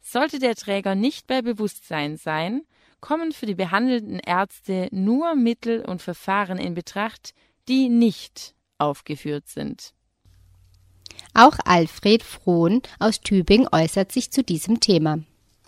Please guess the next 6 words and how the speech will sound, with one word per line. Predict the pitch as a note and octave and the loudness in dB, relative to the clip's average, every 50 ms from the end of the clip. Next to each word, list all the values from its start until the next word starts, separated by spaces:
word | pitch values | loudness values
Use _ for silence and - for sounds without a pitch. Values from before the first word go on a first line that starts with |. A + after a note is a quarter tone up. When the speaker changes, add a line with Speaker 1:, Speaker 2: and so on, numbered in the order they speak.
| _ _ _ _ _ _ _ _ - - - - - _ _ - | _ _ _ _ _ _ _ _ -20 -18 -18 -20 -20 _ _ 2
Speaker 1:
Diejenigen, | C4+ C#4 C4+ G3+ E3 D#3 D3+ D3 C#3 - - C#3+ - - - _ _ _ _ _ _ _ _ _ - | 4 4 4 4 2 0 -2 -4 -6 -6 -8 -8 -8 -10 -16 _ _ _ _ _ _ _ _ _ -4
die, | G3 F#3+ G3+ A#3 C#4+ - - | -2 -2 -2 -2 -4 -8 -10
wahrscheinlich | - F3 F3 D#3+ D#3 D3 - - F3 E3 E3+ E3 D#3 - | -10 -6 -4 -4 -4 -4 -4 -4 -2 -2 -2 -2 -6 -6
durchaus | - - G#3+ A#3+ - F#3+ E3+ - - | -4 -4 -4 -2 -2 -6 -6 -4 -4
mit | E3+ D#3+ D3+ - | -4 -6 -6 -4
Recht, | F3+ F#3 G#3 A#3+ - - - - - | -2 -2 -2 -2 -4 -10 -16 -18 -18